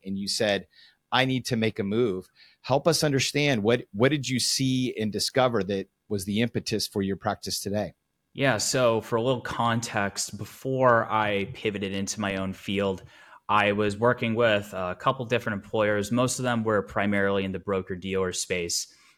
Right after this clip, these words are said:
Speaker 2: And I had learned a lot in my journey leading up to where I am right now, and certainly awesome people that I was able to collaborate with, uh, learn from, and build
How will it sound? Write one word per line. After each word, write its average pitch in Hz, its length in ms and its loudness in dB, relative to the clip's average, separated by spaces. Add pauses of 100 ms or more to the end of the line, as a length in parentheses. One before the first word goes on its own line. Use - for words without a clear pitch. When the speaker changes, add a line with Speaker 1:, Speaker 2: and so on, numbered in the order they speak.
(140)
Speaker 2:
And 110 440 -2
I 113 140 2
had 117 300 0
learned 135 260 6
a 135 60 4
lot 101 440 2
in 101 140 -2
my 98 180 0
journey 98 520 -4
leading 95 360 -4
up 95 160 -6
to - 120 -8
where 95 260 0
I 90 200 -4
am 92 260 -6
right 92 200 -4
now, 92 280 -4
and 92 340 -8 (140)
certainly 117 760 2 (160)
awesome 104 400 0
people 92 640 -2
that 98 340 0
I 101 120 0
was 98 180 -4
able 95 160 -2
to 92 100 -6
collaborate 101 560 2
with, 98 340 0 (140)
uh, 90 160 -2
learn 113 400 4
from, 104 540 2 (300)
and 101 300 -4
build 104 460 2